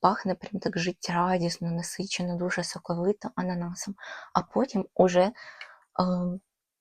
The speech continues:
ананас якби ніби вивітрюється і залишається солодкий, ніжний аромат масла ши.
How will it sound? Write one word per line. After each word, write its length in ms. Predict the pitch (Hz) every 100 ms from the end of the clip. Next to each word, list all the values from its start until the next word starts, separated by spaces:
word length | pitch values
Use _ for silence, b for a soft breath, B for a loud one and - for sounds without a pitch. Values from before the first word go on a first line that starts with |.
| _ _
ананас 520 | 190 190 180 175 -
якби 260 | 196 170 170
ніби 320 | 175 170 170
вивітрюється 840 | 190 226 190 - - 240 254 - - -
і 140 | 208
залишається 720 | 190 180 - 233 262 254 - - B B B
солодкий, 760 | - 190 180 208 220 - - 185
ніжний 440 | 180 226 208 196
аромат 460 | 214 180 185 208 -
масла 340 | 185 196 180
ши. 300 | 180 - 185